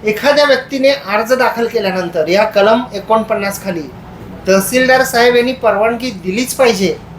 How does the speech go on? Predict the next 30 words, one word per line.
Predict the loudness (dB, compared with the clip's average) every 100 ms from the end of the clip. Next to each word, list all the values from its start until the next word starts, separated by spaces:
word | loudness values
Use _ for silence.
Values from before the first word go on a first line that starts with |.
| -14
असं | -6 -2
त्यांच्यावर | 2 2 4 4 4 4
बंधन | 2 2 0
नाही, | 0 -4 -6 -18 -20 -20 -20 -20 0
तो | 4 4 4 0
त्यांच्या | -2 0 -4 -2
अधिकार | -6 -2 2 2
क्षेत्राचा | 2 -2 0 0 2
भाग | 0 0
आहे. | -4 -8 -10 -18 -20 0
ते | 2
परवानगीचा | 4 4 4 2 0 -4 -4 -4
अर्ज | -4 0 0 0
मंजूर | -4 -4 0 0
करू | 2 2
शकतात, | 2 -4 -2 -2 -2 -8 -12 0
परवानगीचा | 2 4 2 0 0
अर्ज | 0 2
नामंजूर | 2 4 2 2 2 0
करू | 0 -6
शकतात. | -8 -10 -12 -12 -14 -14 -14 -4
आता | 0 2
जेव्हा | 2 2 4 2 -2
अशा | 0 0
प्रकारचा | 0 2 0 0 -2
परवानगीचा | 0 0 2 0 -2 0
अर्ज | 0 0 0
मंजूर | 0 0 -2
केला | 0 0 2
जातो | -2 -2 -8